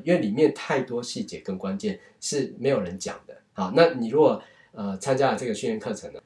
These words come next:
你就可以在这边做对，然后就会有很高的转换率。OK？好，那接下来你可以这样做。好，首先就是假如你想要更多合格名单，然后你不想再担忧要怎么进行啊，你也不想浪费你宝贵的时间，就想要赶快达到成果，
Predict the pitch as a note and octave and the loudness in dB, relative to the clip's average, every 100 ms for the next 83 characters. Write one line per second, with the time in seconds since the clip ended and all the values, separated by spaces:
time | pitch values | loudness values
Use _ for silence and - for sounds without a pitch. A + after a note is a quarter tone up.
0 | _ - G#2 D3 C3+ G#2+ A#2 G#2+ A2 A2 | _ -8 -2 2 2 0 -2 -4 -4 -2
1 | F#2+ G#2+ F#2 - - A2+ A#2+ A#2 A2 G2+ | -2 -2 -6 -8 -8 -4 -2 -2 -2 -2
2 | - - - F#2+ - G#2 F#2 F#2 - F2 | -4 -10 -10 -8 -4 -4 -4 -8 -14 -14
3 | D2+ D2+ - G2+ F#3 - - _ - - | -14 -18 -4 4 4 4 -10 _ -20 -20
4 | _ _ _ D#3+ D#3 F3+ A3+ A#3 A#3+ A3 | _ _ _ 6 8 10 10 12 12 12
5 | D3+ F3+ E3+ F3 D3 E3+ C3+ G#2 - - | 10 6 8 8 8 8 8 6 -4 -6
6 | A#2+ B2+ C#3 G#3 G#3+ G#3+ A3 F3+ C3+ - | -2 4 12 12 12 12 12 12 10 6
7 | B2 C3+ D3+ D#3 A2 G#2 G#2 D#3+ B2 A2 | 6 8 6 4 2 4 8 8 8 0
8 | _ _ - E3+ A#2+ C3 C3 G#2 G#2 F#2 | _ _ 8 8 8 4 2 0 -4 -4
9 | F#2 G2+ F#2 F#2+ G2 B2+ G2 - F2 - | -4 -2 -4 -4 -4 -2 -4 -6 -8 -8
10 | - B2 G2 - F#2+ F2 F2+ G#2 G2 - | -6 -4 -4 -6 -8 -8 -6 -6 -6 -10
11 | - G2 - D#2 D2+ F2 A2+ G#2+ A#2 F#2 | -8 -8 -8 -14 -12 -6 -4 -2 -4 -4
12 | A#2 A#2 G2+ F#2 F#2+ G#2+ G2+ G2+ A2+ - | -4 -2 -4 -4 -4 -4 -4 -4 -4 -2
13 | G2+ G#2+ G2 A#3 F#2 G2+ - F#2 F2+ | -4 -2 -4 -6 -8 -8 -10 -8 -8